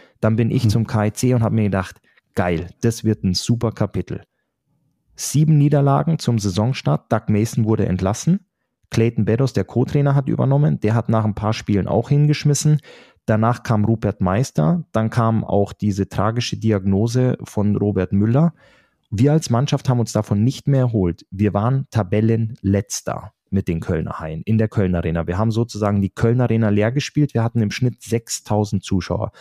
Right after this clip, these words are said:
Speaker 1: Das heißt, pro Zuschauer, du hattest drei Sitze pro Zuschauer. Das heißt, du hast nebendran die Arme ausstrecken können
Speaker 2: <laughs>
Speaker 1: und hast noch einen Sitz für deine
Speaker 2: Unter
Speaker 1: Jacke gehabt.
Speaker 2: Corona-Bedingungen
Speaker 1: Du hast
Speaker 2: gespielt.
Speaker 1: noch, <laughs> noch einen Sitz für deine Jacke gehabt. Und da, da, da habe ich mir auch gedacht, „Boah,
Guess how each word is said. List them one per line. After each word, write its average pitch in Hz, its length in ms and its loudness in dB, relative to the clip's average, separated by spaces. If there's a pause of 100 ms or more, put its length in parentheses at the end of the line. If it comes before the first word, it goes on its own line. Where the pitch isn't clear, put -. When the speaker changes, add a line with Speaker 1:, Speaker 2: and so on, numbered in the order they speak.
(320)
Speaker 1:
Das 95 160 -4
heißt, 110 280 -2
pro 120 160 0
Zuschauer, 143 560 2
du 117 120 2
hattest - 340 -4
drei 131 220 2
Sitze 131 320 0
pro 123 220 -2
Zuschauer. 95 500 -2
Das 92 140 -4
heißt, 117 220 -2
du 107 120 2
hast - 320 -4
nebendran 117 500 0
die 117 240 0
Arme 127 400 0
ausstrecken 127 460 0
können 127 180 4 (200)
Speaker 2:
<laughs> - 180 -16
Speaker 1:
und 143 180 4
hast 135 160 0
noch 123 140 2
einen 120 100 2
Sitz 117 200 -2
für 110 120 0
deine 107 200 4
Speaker 2:
Unter 104 80 4
Speaker 1:
Jacke 98 200 2
gehabt. 147 260 4
Speaker 2:
Corona-Bedingungen 123 480 2
Speaker 1:
Du 120 220 2
hast 117 200 0
Speaker 2:
gespielt. - 20 2
Speaker 1:
noch, 127 180 2 (380)
<laughs> - 340 -12
noch 131 160 4
einen 135 100 4
Sitz - 240 2
für 127 120 0
deine 117 220 2
Jacke 110 320 0
gehabt. 92 360 -4 (840)
Und 123 160 0
da, 123 120 0
da, 110 320 -4
da 123 140 -2
habe 131 120 0
ich 117 80 -2
mir 107 100 2
auch 120 140 0
gedacht, 104 240 -4
„Boah, 117 180 0